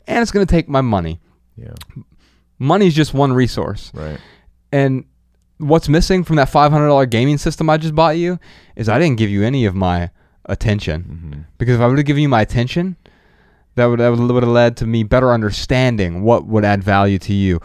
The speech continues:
Speaker 2: Yeah.
Speaker 1: What, what would be a good gift for Ryan? No, I didn't give that, any of that to you. I didn't
Speaker 2: Mm-hmm.
Speaker 1: use my skills at all.
Speaker 2: Yeah.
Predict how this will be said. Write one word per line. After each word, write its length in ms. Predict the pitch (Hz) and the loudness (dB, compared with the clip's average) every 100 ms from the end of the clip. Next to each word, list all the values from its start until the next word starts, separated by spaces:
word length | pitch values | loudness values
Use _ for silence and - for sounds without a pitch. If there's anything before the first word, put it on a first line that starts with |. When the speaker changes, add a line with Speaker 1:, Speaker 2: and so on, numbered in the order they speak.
| - | -10
Speaker 2:
Yeah. 80 | 113 | -2
Speaker 1:
What, 260 | 117 147 90 - | 2 2 0 -16
what 320 | - 107 139 170 | -6 0 2 2
would 120 | 156 | -2
be 120 | 143 | 0
a 60 | 139 | 0
good 320 | 107 123 131 | 0 -2 0
gift 220 | 117 135 | 0 -2
for 120 | - 117 | 0 0
Ryan? 380 | 98 117 175 170 - - - | 2 0 -2 -8 -14 -14 -4
No, 60 | |
I 60 | 202 | -2
didn't 160 | 185 147 | -2 -2
give 100 | 107 | -2
that, 160 | 95 101 | -2 -4
any 200 | 160 214 | -2 0
of 80 | 104 | 0
that 200 | 87 - | -2 -4
to 100 | 95 | -4
you. 240 | 87 87 | -4 -2
I 40 | 101 | -2
didn't 180 | 160 87 | -4 -8
Speaker 2:
Mm-hmm. 140 | 90 - | -14 -10
Speaker 1:
use 200 | 127 139 | -2 0
my 120 | 143 143 | 0 -2
skills 580 | - 127 107 113 110 | 0 0 0 0 -4
at 80 | 107 | -2
all. 340 | 107 110 156 - - | 2 2 0 -8 -12
Speaker 2:
Yeah. 280 | 95 90 | -10 -10